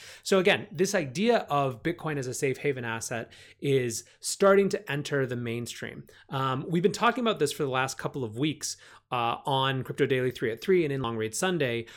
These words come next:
where you're seeing this global macro narrative converge with the Bitcoin narrative in a really meaningful way. Um, now, there is a question, I think, about just to what extent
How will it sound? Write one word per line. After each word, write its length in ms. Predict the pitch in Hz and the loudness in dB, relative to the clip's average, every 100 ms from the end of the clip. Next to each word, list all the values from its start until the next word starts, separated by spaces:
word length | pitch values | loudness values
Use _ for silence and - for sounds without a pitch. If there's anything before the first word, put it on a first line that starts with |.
| - | -8
where 120 | - 135 | 0 2
you're 140 | 139 | 2
seeing 540 | 135 - 185 185 180 | -2 -2 0 2 2
this 160 | 143 117 | 2 0
global 500 | - 135 156 185 185 | -6 0 2 4 4
macro 600 | 135 131 143 160 147 120 | 2 -2 -2 0 0 0
narrative 680 | 117 113 113 113 110 110 - - - - | -2 -2 0 -2 -2 -6 -12 -20 -20 -16
converge 960 | - 156 123 110 151 196 135 120 113 - | -6 -4 -2 4 6 6 4 2 -4 -12
with 440 | 123 127 123 113 - | -6 -2 -2 -4 -10
the 120 | 120 | -8
Bitcoin 460 | 110 214 220 135 113 | 4 4 4 -6 -6
narrative 460 | 107 101 98 98 - | -6 -6 -6 -8 -10
in 120 | 135 | -8
a 80 | 120 | -6
really 340 | 110 143 190 | -2 2 2
meaningful 540 | 160 143 131 - 117 113 | 2 -2 -4 -6 -6 -4
way. 340 | 151 - - - - - | -4 -6 -12 -20 -20 -8
Um, 300 | 127 123 139 | -6 -6 -4
now, 240 | 165 151 156 | 0 0 0
there 240 | 143 147 | 0 0
is 100 | 147 | 0
a 60 | 143 | -4
question, 460 | - 233 - 185 | 0 0 2 -2
I 100 | 127 | -4
think, 380 | 117 143 127 - - - - | -6 -6 -6 -8 -18 -20 -12
about 440 | 127 139 147 - | -2 -2 -2 -6
just 320 | - 190 - - | 0 0 0 -4
to 100 | 151 | -4
what 300 | 131 151 170 | 0 2 2
extent 600 | - - 156 135 131 - | 0 -6 -4 -4 -4 -8